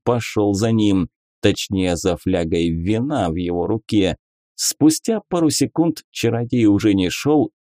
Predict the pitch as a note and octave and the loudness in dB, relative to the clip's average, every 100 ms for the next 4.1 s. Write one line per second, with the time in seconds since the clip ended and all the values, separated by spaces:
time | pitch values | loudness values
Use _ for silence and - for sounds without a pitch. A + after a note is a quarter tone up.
0 | - G2+ F#2+ F2 - - D3 E3 D3+ - | -2 0 2 0 -4 -2 0 2 0 -4
1 | - - C3 C3+ A#2 A2+ A#2+ B2+ B2 F#2+ | -2 -2 -2 -2 -4 -4 -2 0 2 0
2 | E2 F#2 E2+ F#2 D#2 - _ _ - A2+ | 0 -4 -2 -2 -2 -8 _ _ -2 2
3 | G#2 F2+ E2+ - E2+ D#2+ D#2 B2 A#2 F#2 | 2 0 -4 -4 -2 -2 -2 -2 -2 -2
4 | D#2+ | -4